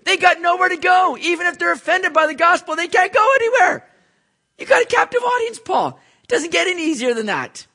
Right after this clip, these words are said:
Paul's like, "Wow, thank you, God. This is great."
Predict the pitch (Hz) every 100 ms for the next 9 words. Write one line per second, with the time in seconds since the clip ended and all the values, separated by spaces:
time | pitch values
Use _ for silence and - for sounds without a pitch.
0 | _ _ _ _ _ _ _ - - -
1 | - - 440 381 277 370 - 156 170 294
2 | 381 - 311 - 214